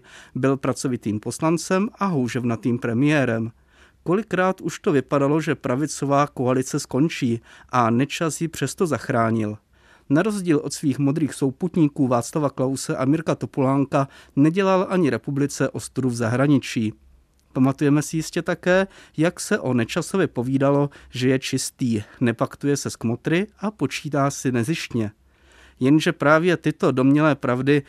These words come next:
berou v posledních dnech za své. "Za vším hledej ženu,"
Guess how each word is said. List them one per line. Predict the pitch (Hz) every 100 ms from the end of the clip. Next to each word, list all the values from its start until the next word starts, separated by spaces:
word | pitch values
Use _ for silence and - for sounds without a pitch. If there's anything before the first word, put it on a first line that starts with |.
| - - 151 -
berou | 147 151
v | 127
posledních | 139 - 180 170 135
dnech | 127 127 120
za | 120
své. | - 147 120 110 117 _ _ _ _
"Za | 127 131
vším | 131 - 196
hledej | 196 127 120 131
ženu," | 113 165 160